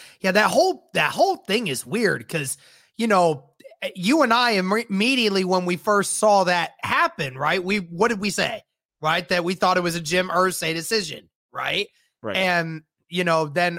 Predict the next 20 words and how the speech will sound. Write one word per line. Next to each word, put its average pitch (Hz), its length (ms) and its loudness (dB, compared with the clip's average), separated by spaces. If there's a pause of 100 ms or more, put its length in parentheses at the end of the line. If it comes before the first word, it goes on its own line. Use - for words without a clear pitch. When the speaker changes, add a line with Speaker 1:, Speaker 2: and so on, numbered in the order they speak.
Speaker 1:
Irsay 170 560 0
and 143 120 -8 (380)
Ballard 170 460 0
said 165 320 0
that, 156 100 -2
"No, 214 400 2
no, 190 380 2
it 190 140 0
was 180 240 -4
really 190 260 0
a 156 80 0
Reich 165 380 -2
decision. 147 480 -6
Reich 160 320 -2
decided 156 540 -4
on 151 220 -4
this 151 220 -10
on 151 140 -4
his 139 160 -10
own, 127 320 -10